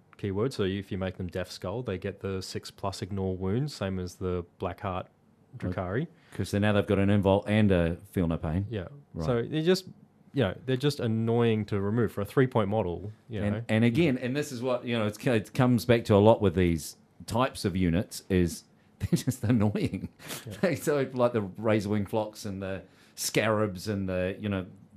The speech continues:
Speaker 2: they're just annoying. They stick around because they've either got multiple wounds or you can put
Speaker 1: Yeah.
Speaker 2: so many of them out there
Speaker 1: Yeah.
Speaker 2: and then buff them to,
Speaker 1: Yeah.
Speaker 2: you know, not run away.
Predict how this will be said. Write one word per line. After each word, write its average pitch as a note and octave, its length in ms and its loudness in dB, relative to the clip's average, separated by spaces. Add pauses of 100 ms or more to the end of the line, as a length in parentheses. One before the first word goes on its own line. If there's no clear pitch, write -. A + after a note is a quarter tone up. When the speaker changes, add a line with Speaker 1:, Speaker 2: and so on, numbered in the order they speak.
Speaker 2:
they're G#2+ 140 -8
just - 260 -10
annoying. A2+ 420 2
They D#2 120 -2
stick A2 260 -2
around G#2 240 4
because G2 320 0 (400)
they've G2+ 180 0
either A#2+ 340 6
got G#2 200 6
multiple G2+ 380 2
wounds G2 400 2
or A2+ 100 6
you G2+ 60 2
can F#2+ 120 -4
put A#2 140 0
Speaker 1:
Yeah. - 80 -4
Speaker 2:
so C3 380 4
many B2+ 340 8
of F#2+ 160 6
them F#2 140 0
out G#2+ 240 -4
there E2 80 -6 (260)
Speaker 1:
Yeah. G2+ 80 -8
Speaker 2:
and G2 80 -8
then F#2+ 160 -10
buff G#2 260 -12
them F2 280 -12
to, E2+ 220 -10 (440)
Speaker 1:
Yeah. G#2 80 -14
Speaker 2:
you F#2+ 60 -6
know, E2 100 -4
not F#2+ 220 -4
run E2+ 100 -2
away. D2 160 -4